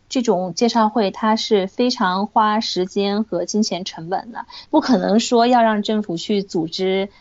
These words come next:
这个，去深入到每个村去给农民去开会。但我们后面也会提到一些，呃，结论，它表明呢，就是说在村里面他们有一些人，有一部分人的影响力是明显的高于其他人的，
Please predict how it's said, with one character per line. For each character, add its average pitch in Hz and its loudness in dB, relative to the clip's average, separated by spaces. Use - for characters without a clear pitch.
这 190 0
个， 170 0
去 190 0
深 240 2
入 240 4
到 185 4
每 165 -4
个 190 2
村 247 0
去 - -6
给 175 -2
农 165 -8
民 175 -10
去 180 -4
开 185 -4
会。 190 -4
但 302 6
我 240 6
们 214 2
后 311 -2
面 269 4
也 190 2
会 196 2
提 - -2
到 196 4
一 190 -2
些， 180 0
呃， 185 -4
结 185 -2
论， 208 2
它 262 -2
表 214 2
明 185 -4
呢， 202 0
就 220 4
是 208 0
说 208 0
在 247 2
村 330 -4
里 349 0
面 202 2
他 285 -4
们 294 2
有 175 2
一 180 -6
些 294 -2
人， 196 0
有 185 -4
一 202 -2
部 330 0
分 208 -2
人 170 -4
的 180 -4
影 175 -4
响 190 -6
力 185 -6
是 180 -4
明 180 0
显 240 -2
的 156 -8
高 214 2
于 208 0
其 - -10
他 240 0
人 185 -2
的， 247 -10